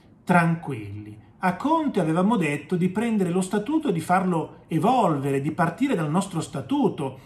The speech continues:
Lui invece ha preso due avvocati e ha scritto un'altra cosa. Me lo ha dato e mi ha detto di non farlo leggere a nessuno. Io l'ho letto e tante cose non andavano,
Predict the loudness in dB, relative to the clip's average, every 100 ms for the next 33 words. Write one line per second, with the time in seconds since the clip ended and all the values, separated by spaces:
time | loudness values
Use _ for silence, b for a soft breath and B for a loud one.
0 | B B 2 4 4 4 2 0 2 2
1 | 2 2 2 2 0 2 0 2 0 0
2 | -2 0 2 2 0 -2 -4 -6 -8 -8
3 | -10 B B B B B B 4 6 6
4 | 6 4 4 2 2 2 2 0 2 2
5 | 2 -4 -6 2 4 4 4 4 4 0
6 | 2 2 2 0 -4 -8 -8 -12 -14 B
7 | B 4 6 6 4 0 -2 -2 0 2
8 | 2 2 0 0 2 2 2 2 2 2
9 | 0 -2 -6 -8